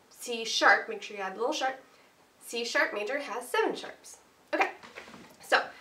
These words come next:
now that you get how that works, um, there's two ways that you can use this method, right? Let's say, so we'll play a game. I'm gonna tell you,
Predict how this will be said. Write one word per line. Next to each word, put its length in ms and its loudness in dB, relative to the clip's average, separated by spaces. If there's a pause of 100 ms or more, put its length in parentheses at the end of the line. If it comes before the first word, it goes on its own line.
(200)
now 120 6
that 100 8
you 80 6
get 160 2
how 160 2
that 180 8
works, 420 -2 (360)
um, 260 8 (120)
there's 240 8
two 260 4
ways 260 10
that 140 4
you 100 -8
can 240 -6 (640)
use 320 2
this 440 2 (320)
method, 340 0 (260)
right? 300 -2 (640)
Let's 280 8
say, 640 8
so 180 2
we'll 180 12
play 240 8
a 60 8
game. 240 2 (260)
I'm 240 8
gonna 220 6
tell 260 8
you, 380 0